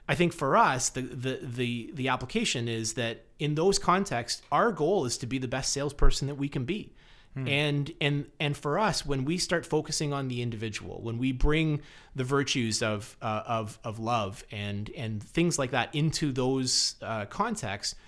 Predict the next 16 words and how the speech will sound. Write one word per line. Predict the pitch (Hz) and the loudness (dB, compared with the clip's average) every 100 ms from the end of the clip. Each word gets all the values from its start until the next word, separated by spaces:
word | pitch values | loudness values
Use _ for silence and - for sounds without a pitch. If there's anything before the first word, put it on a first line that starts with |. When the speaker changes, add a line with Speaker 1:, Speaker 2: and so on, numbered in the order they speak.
| - | -2
Speaker 1:
we'll | 147 | 2
actually | 175 - 190 165 | 2 2 0 0
find | 151 139 127 | 0 -2 -2
ourselves | 113 123 110 107 - | -2 0 -2 -2 -6
even | 143 165 156 | -2 0 0
being | 127 120 113 | 0 -2 -2
successful, | - 113 - 160 - - 98 104 - - - - - | -2 -2 0 0 -2 -6 -8 -8 -12 -20 -20 -10 -4
um, | 113 107 110 110 - - | 0 0 -2 -6 -10 -4
uh, | 117 110 | -4 -4
by, | 120 127 120 120 123 - - | -2 2 4 4 0 -6 -10
by | 120 123 | -2 0
doing | 117 135 131 123 | 0 0 0 -2
things | 131 113 110 | -2 -4 -4
the | 120 | -4
right | 110 117 101 | -2 -2 -4
way. | 92 82 82 | -8 -6 -10